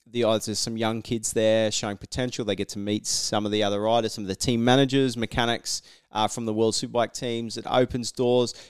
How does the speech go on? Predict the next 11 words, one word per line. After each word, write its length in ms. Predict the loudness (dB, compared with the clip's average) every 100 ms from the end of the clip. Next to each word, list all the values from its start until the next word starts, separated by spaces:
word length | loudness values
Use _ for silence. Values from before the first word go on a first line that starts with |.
| _
People 220 | -6 -2 0
will 80 |
see 260 | 0 0 2
how 180 | 2 4
they 160 | 4
hold 200 | 2 0
themselves, 640 | -2 -6 -2 0 0 -4 -8
you 100 | -8
know, 300 | -6 -4 -4
how 160 | -2
they 220 | 0 0